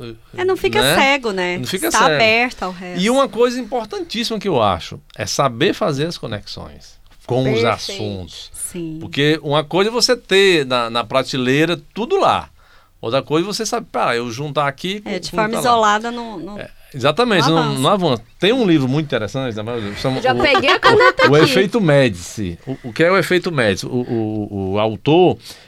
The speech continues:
Speaker 1: ele fala da família Médici. A família Médici foi importantíssima para o Renascimento,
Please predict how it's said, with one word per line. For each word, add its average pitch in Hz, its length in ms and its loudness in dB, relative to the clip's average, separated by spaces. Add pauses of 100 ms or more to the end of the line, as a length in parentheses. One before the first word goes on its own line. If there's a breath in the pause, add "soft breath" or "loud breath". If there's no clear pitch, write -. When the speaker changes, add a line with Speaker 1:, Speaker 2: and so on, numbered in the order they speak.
(120)
Speaker 1:
ele 120 160 0
fala 151 260 2
da 160 140 2
família 185 500 2
Médici. 117 720 2
A 113 100 -2
família 143 340 0
Médici 143 260 2
foi 165 120 4
importantíssima 180 720 -2
para 190 140 -2
o - 20 0
Renascimento, 190 760 -2